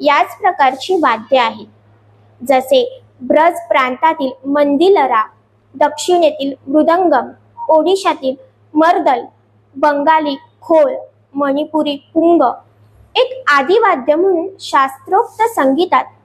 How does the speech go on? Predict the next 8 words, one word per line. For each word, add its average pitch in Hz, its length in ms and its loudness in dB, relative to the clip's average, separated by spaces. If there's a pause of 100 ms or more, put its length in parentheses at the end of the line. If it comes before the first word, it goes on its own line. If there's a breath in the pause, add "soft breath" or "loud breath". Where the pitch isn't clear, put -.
पखवाजाला 285 680 0 (140)
महत्त्व 285 460 -2 (220)
आहेच, 240 420 -6 (760)
पण 320 260 2 (880)
धर्मसंगीतात 320 1080 0
त्याचे - 640 -2
स्थान 285 400 -2 (460)
अग्रगण्य 285 600 0